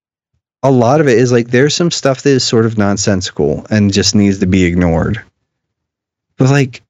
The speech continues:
at the same time, like, I just see dudes freaking out about this, and I'm saying, like, man,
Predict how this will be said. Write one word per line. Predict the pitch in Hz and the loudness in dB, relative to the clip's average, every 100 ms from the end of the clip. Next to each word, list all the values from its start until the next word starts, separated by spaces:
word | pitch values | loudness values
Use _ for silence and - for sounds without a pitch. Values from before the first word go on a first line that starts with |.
| _ | _
at | - | -4
the | - | 0
same | - 196 208 | 0 2 2
time, | 160 - 170 147 87 65 | 2 -2 0 0 0 0
like, | 107 117 | 0 2
I | 127 | 0
just | 135 156 | 0 0
see | - 170 | 0 0
dudes | 139 135 127 113 | 2 2 2 0
freaking | - - - 175 190 139 107 | -8 -12 0 0 2 0 2
out | 110 180 | 2 0
about | 139 113 104 | 0 -2 -2
this, | 107 104 - | 0 0 0
and | 117 | 2
I'm | 117 | 2
saying, | 110 123 113 | 2 2 2
like, | 107 101 - _ _ - - - - - | 2 0 -6 _ _ -20 -20 -20 -20 -2
man, | 139 151 165 175 | 2 2 2 0